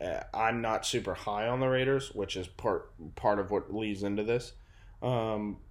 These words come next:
you know, th-, they're averaging, the Cowboys have more yards per play and are letting it, less yards per play happen against them. Um, that's all it is, and I just think that that's a big reason here. You gotta love Dak. Um,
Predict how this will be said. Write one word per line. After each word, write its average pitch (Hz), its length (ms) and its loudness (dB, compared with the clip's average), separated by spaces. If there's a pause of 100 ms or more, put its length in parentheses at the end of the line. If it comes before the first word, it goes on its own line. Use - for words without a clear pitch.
you 131 120 4
know, 113 200 2 (200)
th-, 117 240 -2
they're 110 200 6
averaging, 131 720 4 (280)
the 107 200 0
Cowboys 131 480 2
have 110 140 2
more 120 200 4
yards 131 280 4
per 117 180 2
play 110 300 0
and 104 120 0
are 98 240 2
letting 107 360 2
it, - 180 -4 (180)
less 104 460 0
yards 98 240 2
per 104 140 -4
play 95 240 0
happen 90 280 -4
against 80 320 -8
them. - 120 -10 (720)
Um, 101 400 0 (200)
that's - 140 -6
all 110 160 6
it 104 80 4
is, 113 360 0
and 92 400 -2
I 101 140 -2
just 95 220 -6
think 101 180 -4
that 90 120 -8
that's 95 340 -2 (480)
a 104 60 -2
big 104 280 0
reason 104 400 0
here. 104 180 0
You 101 200 -2
gotta 117 220 4
love 110 240 2
Dak. 95 340 0 (1500)
Um, 92 300 0